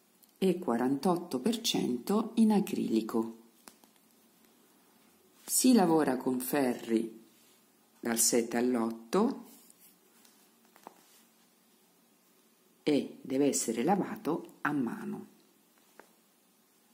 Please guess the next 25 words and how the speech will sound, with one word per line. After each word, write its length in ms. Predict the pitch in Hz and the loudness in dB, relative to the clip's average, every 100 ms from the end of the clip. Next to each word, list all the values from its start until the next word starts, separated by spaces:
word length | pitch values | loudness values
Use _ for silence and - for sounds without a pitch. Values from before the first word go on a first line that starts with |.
| _ _ _ _ - - - | _ _ _ _ -20 -20 -8
Il 240 | - 135 | -4 -4
colore 800 | - 139 147 151 131 117 113 - - - - - | 2 6 8 6 6 2 -2 -6 -20 -20 -20 -8
che 380 | 120 110 - - - - _ _ _ _ _ - | -2 -2 -2 -16 -20 -20 _ _ _ _ _ -8
vedete 500 | 113 110 120 113 113 | -4 0 2 2 2
in 300 | 139 - 139 | 0 0 -4
questo 260 | 120 120 - | -2 -4 0
momento 680 | 190 233 262 - 277 320 - | 2 4 4 2 0 0 -6
è 260 | 139 143 - | -4 -4 -2
il 360 | 156 180 180 - | 0 2 0 -4
dieci 760 | 127 117 120 117 - 135 - - - | -2 0 2 -2 -4 -6 -6 -18 -12
ed 240 | 117 117 | -4 0
è 200 | 139 127 - - - | 2 0 -2 -16 -10
un, 300 | 127 127 120 | -4 -2 0
eh, 1300 | 117 - - - 120 120 80 - - - - - - | -2 -4 -10 -10 -6 -6 -6 -10 -12 -14 -16 -14 -8
veramente 460 | 120 127 147 135 117 | -4 0 0 0 -2
un 120 | 113 | -4
tripudio 580 | - 143 - 147 135 120 | -4 -4 4 4 6 6
di, 360 | 113 113 - - | 4 0 -4 -6
di 220 | 110 110 | -6 -2
colori 420 | 120 120 143 135 | 0 2 2 2
vivaci, 840 | 110 104 120 127 131 - 165 175 - | 0 0 2 2 0 -2 0 -2 -4
eh, 1200 | - - - - - - - 120 117 113 113 113 | -16 -16 -18 -18 -20 -20 -14 -8 -6 -4 -6 -2
sfumati 840 | - - 143 127 117 123 - 143 | -2 0 2 2 0 -4 -6 -6
tra 200 | 123 123 | -4 -2
loro, 720 | 135 113 110 117 156 - - | 0 0 0 -2 -2 -2 -10